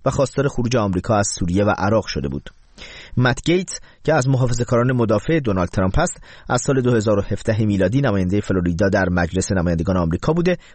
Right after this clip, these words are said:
و در چند سال اخیر به قاچاق جنسی افراد زیر سن قانونی متهم شده. تحقیقات در این باره از سوی مجلس نمایندگان ادامه دارد، ولی وزارت دادگستری آمریکا علیه او اعلام جرم نکرده است.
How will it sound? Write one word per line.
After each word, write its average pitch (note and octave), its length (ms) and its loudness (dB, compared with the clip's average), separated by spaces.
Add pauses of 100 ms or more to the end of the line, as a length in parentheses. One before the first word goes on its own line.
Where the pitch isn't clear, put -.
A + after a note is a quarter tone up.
و B2 60 0
در A#2 140 0
چند F#2+ 320 -2
سال F#2 200 0
اخیر E3 360 0 (240)
به C3+ 80 2
قاچاق A2 380 0
جنسی G#2+ 500 0
افراد G#2 400 0
زیر G#2 240 0
سن F#2 380 0
قانونی G2 360 2
متهم E2+ 300 -2
شده. D#2 260 -2 (200)
تحقیقات F#2+ 440 0
در G2+ 100 2
این F2+ 160 0
باره A#2 240 2 (280)
از - 120 -2
سوی C#3+ 140 -2
مجلس G#2 340 0
نمایندگان G2 640 0
ادامه A2 260 2
دارد، E3+ 260 2 (280)
ولی B2 340 2
وزارت G2+ 420 0
دادگستری F#2 600 0
آمریکا F2+ 400 0
علیه F#2+ 220 0
او G#2 160 2
اعلام F2 280 0
جرم G#2 340 0 (260)
نکرده A2 480 -2
است. - 240 -10